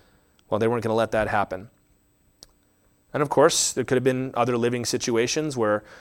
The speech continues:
perhaps he was permitted to stay on the farm, so to speak, or he lived in his own house. I don't know. Maybe they were still allowed to live together, but they, she still had to work for him as she had before.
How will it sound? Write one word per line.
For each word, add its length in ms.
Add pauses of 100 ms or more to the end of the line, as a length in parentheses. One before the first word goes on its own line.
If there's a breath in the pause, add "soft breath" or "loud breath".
(240 soft breath)
perhaps 300
he 80
was 100
permitted 380
to 40
stay 480 (120)
on 100
the 80
farm, 420
so 160
to 80
speak, 380
or 140
he 240
lived 240
in 80
his 120
own 180
house. 260
I 80
don't 160
know. 240 (1160)
Maybe 200
they 80
were 100
still 240
allowed 280
to 180 (180)
live 260
together, 580 (300)
but 400 (180)
they, 160
she 220
still 220
had 160
to 100
work 260
for 140
him 220
as 100
she 140
had 180
before. 400